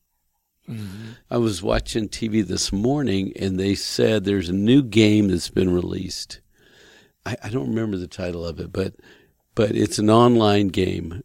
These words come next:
Speaker 2: And they said forty million people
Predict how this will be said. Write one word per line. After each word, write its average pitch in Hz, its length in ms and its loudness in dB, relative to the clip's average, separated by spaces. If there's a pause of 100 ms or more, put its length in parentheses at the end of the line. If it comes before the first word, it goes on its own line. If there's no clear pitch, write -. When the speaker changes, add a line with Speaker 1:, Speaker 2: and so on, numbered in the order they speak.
Speaker 2:
And 107 120 0
they 113 140 0
said 101 380 -4
forty 123 800 -2
million 95 840 0
people 85 720 -8